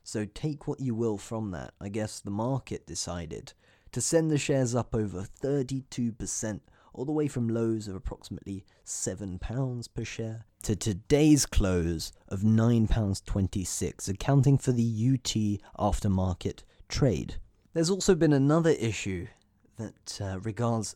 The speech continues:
shareholding of directors. Apparently, some of the top shareholders were looking to sell approximately two hundred million worth,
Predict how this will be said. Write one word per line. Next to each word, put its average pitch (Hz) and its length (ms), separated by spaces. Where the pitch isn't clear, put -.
shareholding 98 920
of 98 160
directors. 98 920
Apparently, 85 880
some - 220
of 120 60
the 113 140
top - 440
shareholders 98 840
were 101 200
looking 110 400
to 104 100
sell - 640
approximately 131 800
two 147 200
hundred 131 400
million 139 440
worth, 139 420